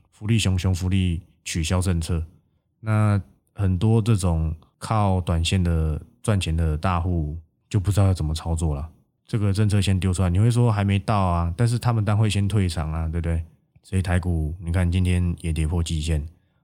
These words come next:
不管是贵买还是加权嘛，都一样，没有谁比较强，那只有稍微权值股可能力守在盘上。这说真的啦，七月下旬到今天做多的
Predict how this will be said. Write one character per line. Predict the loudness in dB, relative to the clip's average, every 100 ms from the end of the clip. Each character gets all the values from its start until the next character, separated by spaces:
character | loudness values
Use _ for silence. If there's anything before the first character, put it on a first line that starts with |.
| _
不 | 0
管 | 2 2
是 |
贵 | 2 2
买 | 2 0
还 | -2
是 | -2 -2
加 | 0 -2
权 | -4 -8
嘛， | -14 _ _ _ _ _
都 | -4 -4
一 | -4
样， | -6 -8 -10
没 | -2 0
有 | 2 0
谁 | -2
比 | -2
较 | -2
强， | -2 -4 -10 -12 _ _
那 | -6 -4 -4
只 | -2
有 | -2
稍 | 0 0 0
微 | 0
权 | -2 -4
值 | -4
股 | -6 -4
可 | -2
能 | -2 0 -2 -6 _ -4
力 | -2
守 | 0 0
在 | 0
盘 | -2 -2
上。 | 0 -2 -2 -6 -12 _
这 | -2 2 2 2 2 0 -2 -6 -20 _ _ -8
说 | -2 0
真 | 2
的 | 2 2
啦， | 0 -4 -8 -14 _ _ -10
七 | -2 2
月 | 2
下 | 2 2
旬 | 0 0
到 | 0 0
今 | 0 0
天 | 2 2 0 -4 _ _
做 | -2 0
多 | 2 2
的 | 2 2 0